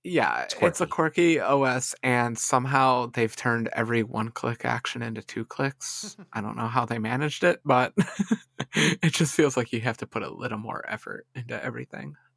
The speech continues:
Speaker 1: So, yay, times change. <laughs>
Speaker 2: Times have changed. All right, well, that's gonna do it. That's our bonus extended podcast edition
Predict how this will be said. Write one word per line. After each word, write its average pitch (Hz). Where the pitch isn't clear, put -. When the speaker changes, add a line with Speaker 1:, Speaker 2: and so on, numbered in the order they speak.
Speaker 1:
So, -
yay, 160
times 127
change. 107
<laughs> 247
Speaker 2:
Times 82
have 85
changed. 98
All 131
right, 139
well, 127
that's 135
gonna 139
do 135
it. 120
That's 123
our 120
bonus 123
extended 151
podcast 101
edition 92